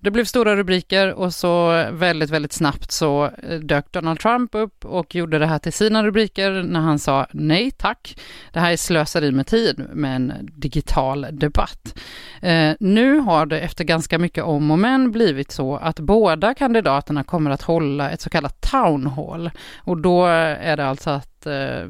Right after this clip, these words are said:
personer på plats kan ställa frågor till kandidaterna. Och det här kommer ske på varsin T V-kanal, så att det är ju också en lösning.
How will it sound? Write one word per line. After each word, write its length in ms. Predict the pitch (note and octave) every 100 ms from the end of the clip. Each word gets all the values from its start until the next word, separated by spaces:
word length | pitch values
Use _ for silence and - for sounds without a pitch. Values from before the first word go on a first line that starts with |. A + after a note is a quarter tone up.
| -
personer 420 | F3 - D3 D3
på 100 | D#3+
plats 380 | F#3+ G#3+ - -
kan 220 | D3 C3+
ställa 240 | - D3
frågor 680 | B2 G#3 G#3 D#3 E3 A#3+ B3
till 320 | - C#3 C#3+
kandidaterna. 760 | - D#3 D3 C#3 C#3+ - C3 D3+ - -
Och 140 | F3+
det 40 | E3+
här 140 | G3+
kommer 240 | A#3+ G#3+
ske 280 | F#3+ G3 E3
på 140 | - D#3+
varsin 680 | C#3 D#3+ C#3+ - D3+ C#3 C#3+
T 240 | G3+ D3+
V-kanal, 540 | C#3+ - F3+ A#3+ D3
så 80 | D3
att 220 | F#3 - - _
det 100 | -
är 40 | G#3
ju 80 | E4
också 240 | - A#3+
en 120 | E4+
lösning. 480 | C4+ E3+ - C#3+